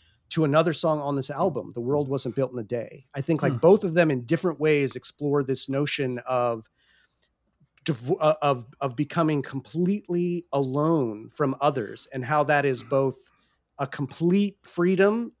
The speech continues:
Speaker 1: and, and I think one, I think The World Wasn't Built in a Day is a little bit more nuanced in how it, it does really talk about the freedom of that, but also kinda talks about the terror of it.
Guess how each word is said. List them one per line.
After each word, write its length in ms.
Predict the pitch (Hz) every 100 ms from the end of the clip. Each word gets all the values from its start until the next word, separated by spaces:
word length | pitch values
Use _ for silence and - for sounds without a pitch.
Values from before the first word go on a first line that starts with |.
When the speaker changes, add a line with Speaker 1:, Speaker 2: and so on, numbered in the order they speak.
| -
Speaker 1:
and, 560 | 151 151 151 147 139 - _ _
and 600 | 143 143 139 139 135 127 _ _ _ 147
I 60 |
think 160 | 175 170
one, 280 | 170 185 185
I 80 | 156
think 280 | 156 190 -
The 80 | 160
World 180 | 226
Wasn't 220 | 202 180 151
Built 160 | 156
in 40 | 139
a 40 |
Day 400 | 143 151 139 131 -
is 160 | 131 117
a 60 |
little 240 | 123 147 143
bit 120 | 135
more 200 | 135 127
nuanced 500 | 135 135 127 123 -
in 80 | 117
how 240 | 120 120
it, 160 | 113 - _ _ -
it 160 | 135 120
does 300 | 156 151 - -
really 460 | 135 160 196 175 139
talk 240 | - 147
about 180 | 139 120
the 80 | 127
freedom 540 | - 160 196 185 151
of 100 | 113
that, 260 | 123 113 120
but 120 | 147
also 200 | 156 -
kinda 240 | - 127
talks 280 | 110 127 -
about 240 | 117 113 -
the 80 |
terror 480 | - 135 139 123 110
of 120 | 110
it. 140 | 120